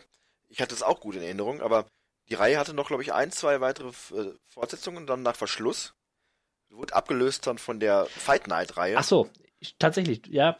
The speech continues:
Speaker 2: stimmt.
Speaker 1: Und, äh, die Fight Night-Reihe wurde auch zweitausendelf eingestellt und seitdem hat E A kein Boxspiel mehr. Das ist mir vorher sogar nicht bewusst gewesen. Die haben jetzt diese Ultimate Fighting-Geschichte, aber das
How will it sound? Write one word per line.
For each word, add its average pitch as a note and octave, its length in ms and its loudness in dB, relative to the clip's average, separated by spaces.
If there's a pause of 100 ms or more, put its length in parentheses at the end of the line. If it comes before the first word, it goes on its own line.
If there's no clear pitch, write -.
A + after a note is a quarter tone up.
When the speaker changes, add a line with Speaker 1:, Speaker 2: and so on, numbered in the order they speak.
Speaker 2:
stimmt. A2+ 360 -2
Speaker 1:
Und, A2 140 0
äh, - 20 -6 (1600)
die - 60 -12
Fight C3+ 240 4
Night-Reihe A#2+ 460 2
wurde B2+ 180 -6
auch - 120 0
zweitausendelf G2+ 520 -4
eingestellt A2+ 480 0
und A2 60 -14
seitdem B2 220 0
hat C3 240 -2
E A2 300 -2
A E3 40 -10 (640)
kein A2+ 200 0
Boxspiel G2 440 -2
mehr. D#2+ 120 -10
Das F2 200 -6
ist - 140 -8
mir A#2+ 120 -2 (640)
vorher C#3+ 280 6
sogar C3+ 160 2
nicht C3 100 -6
bewusst C3 280 -6
gewesen. F#2 300 -6
Die G2 80 -2
haben A2+ 120 0
jetzt A2+ 180 -8
diese G#2+ 180 -4
Ultimate G2+ 300 -2
Fighting-Geschichte, D#3 680 -2
aber C3+ 220 2 (380)
das - 220 -6